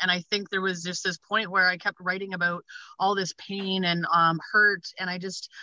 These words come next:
I wanted to reach out to artistic, uh, creatives, um, you know, in many different ways to, to send a message that we can, you know, um, save ourselves together. So I created kind of like a, a journal music workshop where people could visit me in cafes and,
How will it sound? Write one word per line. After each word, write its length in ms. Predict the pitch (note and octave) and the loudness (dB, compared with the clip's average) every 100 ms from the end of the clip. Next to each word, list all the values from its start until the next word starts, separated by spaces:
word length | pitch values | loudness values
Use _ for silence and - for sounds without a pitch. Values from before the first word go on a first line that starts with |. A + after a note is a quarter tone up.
| - - | -8 2
I 80 | G3 | 4
wanted 300 | G3+ C#4 E4 | 6 6 4
to 100 | G#3 | 2
reach 320 | F#3+ G#3 - | 2 0 2
out 160 | G3 F3+ | 0 0
to 120 | F3 | 2
artistic, 680 | F3+ F3 - F#3+ - F#3 D#3+ - - | 2 2 -4 -6 -4 -6 -6 -14 -2
uh, 200 | E3+ E3+ | 2 4
creatives, 760 | E3 - F#3 F#3 F#3 F3 E3+ E3 - | 2 0 2 4 4 4 2 -2 2
um, 440 | E3 E3 E3+ E3 - - - | 6 6 4 -2 -6 -14 -8
you 80 | F#3+ | -4
know, 60 | |
in 100 | F#3 | -2
many 180 | F3+ F#3 | -2 -2
different 360 | F3 E3 E3 E3+ | -4 -4 -4 -2
ways 320 | F3+ F3+ D#3+ | 0 0 -2
to, 260 | F3 F3 E3 | -2 -2 -2
to 140 | F#3 | -4
send 220 | E3 F#3 | 0 2
a 60 | G3 | 6
message 340 | F3 E3+ F3+ | 4 4 0
that 140 | F3 E3+ | -2 -2
we 160 | F#3+ | -2
can, 340 | E3+ F3+ F3 D#3+ - - - | -2 -2 -2 -4 -8 -20 -4
you 140 | F#3 | 2
know, 280 | E3+ E3 E3 - | 4 4 2 4
um, 320 | E3+ E3+ E3 | 4 4 0
save 300 | - G#3 C4 | -4 -4 0
ourselves 520 | F#3 D#3 F#3+ G3 F3 | -2 -2 -4 -4 -6
together. 540 | - F3+ D3+ G3+ F3 D3+ | -10 -4 0 0 -2 -4
So 400 | - F#3+ F#3 - | -4 -2 -2 -2
I 180 | F3 F#3 | -2 -2
created 500 | - - A#3 B3+ G3 | -4 -4 -4 -4 -2
kind 200 | - G3 | 2 2
of 80 | F#3 | 2
like 160 | F3 | 0
a, 240 | F3+ E3 - | 4 4 4
a 80 | F3 | 0
journal 380 | D#3+ F#3 G3 F3+ | 0 0 0 -2
music 340 | F#3 F3 D#3+ | -4 -6 -4
workshop 460 | F3 G#3 - D3 D3+ | -2 0 4 2 4
where 340 | E3+ D#3+ D#3+ - - - - | 6 8 8 4 -14 -14 -4
people 240 | G#3+ G3+ | -2 0
could 160 | F#3 F#3 | 0 -2
visit 300 | D#3+ F3+ F#3 | 0 0 0
me 100 | F3 | 0
in 140 | E3 | 0
cafes 640 | D#3 E3+ E3 E3 G3 F3+ D#3 | 2 2 2 -2 -4 -4 -2
and, 180 | E3 | -2